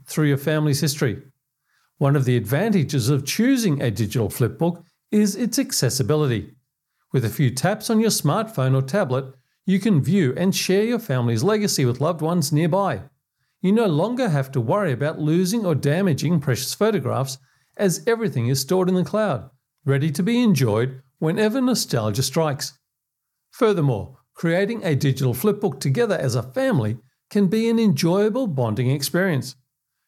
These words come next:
Gather around the dining table or snuggle up on the couch with old photo albums and embark on a journey down memory lane.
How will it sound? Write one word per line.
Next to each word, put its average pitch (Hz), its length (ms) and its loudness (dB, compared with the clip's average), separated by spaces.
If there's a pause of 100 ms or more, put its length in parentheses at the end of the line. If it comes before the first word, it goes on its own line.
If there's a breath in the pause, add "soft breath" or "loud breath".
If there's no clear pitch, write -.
(120)
Gather 143 280 2
around 143 300 0
the 143 60 2
dining 151 360 0
table 127 400 -2
or 190 80 2
snuggle 175 440 0
up 131 140 -2
on 139 120 2
the 135 60 2
couch 156 360 -2 (180 soft breath)
with 226 140 -4
old 269 180 0
photo 220 340 0
albums 107 440 -6 (180)
and 233 180 0
embark 208 460 2
on 214 80 0
a 156 60 2
journey 160 340 0
down 165 300 0
memory 170 220 2
lane. 165 420 0